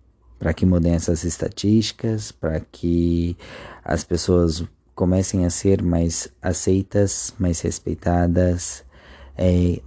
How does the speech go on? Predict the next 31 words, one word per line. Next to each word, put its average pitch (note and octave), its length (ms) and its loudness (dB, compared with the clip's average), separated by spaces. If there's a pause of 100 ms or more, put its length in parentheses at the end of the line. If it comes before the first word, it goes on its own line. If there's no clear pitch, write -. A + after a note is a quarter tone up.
pra G2 260 4
que G2+ 720 2
as F2+ 200 0
estatísticas F#2+ 760 0
de F#2 600 2
vida, F#2+ 480 4
né, F2+ 240 0 (100)
a G2 80 -2
expectativa G2 600 -4
de G2 120 0
vida F2+ 580 0 (440)
da, E2+ 280 0
de F2 200 -2
pessoas - 460 -4
trans F2 360 -2
prolongue. E2 640 -2 (640)
Às F2+ 120 0
vezes F#2 240 4
nós G2 240 2
mesmos, F#2+ 640 -2 (180)
é, F2 380 0
das F2 200 2
outras F#2 320 -2
letras F2+ 420 0
da F#2 120 -2
sigla, F2 500 0
não F2 440 2
apoiamos F2 680 0
tanto E2 460 -4 (220)
o - 60 -20
T, F2 360 0